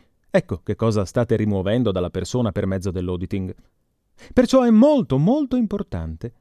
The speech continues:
che vi rendiate conto che gli elementi essenziali di cui realmente ci occupiamo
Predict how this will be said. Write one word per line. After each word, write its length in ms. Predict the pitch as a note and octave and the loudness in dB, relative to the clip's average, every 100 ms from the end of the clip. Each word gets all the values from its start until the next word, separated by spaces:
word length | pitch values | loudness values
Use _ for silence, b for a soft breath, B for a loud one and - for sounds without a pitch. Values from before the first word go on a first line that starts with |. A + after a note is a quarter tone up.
| _ _ | _ _
che 160 | - G#3 | 0 2
vi 100 | D3+ | 2
rendiate 380 | F3+ A3 A3+ D#3 | 0 0 -2 0
conto 480 | B2 G2 F2 A2+ - | 0 -2 -2 -6 -4
che 160 | F3 | 0
gli 80 | E3 | 2
elementi 440 | F3+ F#3 B3 A#3 A#2 | 4 4 2 0 -2
essenziali 800 | G2+ G2+ F2+ - A2+ D#2+ D#2+ b b | -2 -6 -6 -4 -4 -4 -10 b b
di 180 | A#2+ C3+ | 0 2
cui 200 | G3 F#3 | 4 6
realmente 500 | C#3 B2 F3+ A3+ F3 | 6 4 2 0 0
ci 160 | - | 2
occupiamo 720 | D#3 C3 A#2+ C#3+ D#3 F#2+ E2 | 0 2 -2 0 0 -2 -6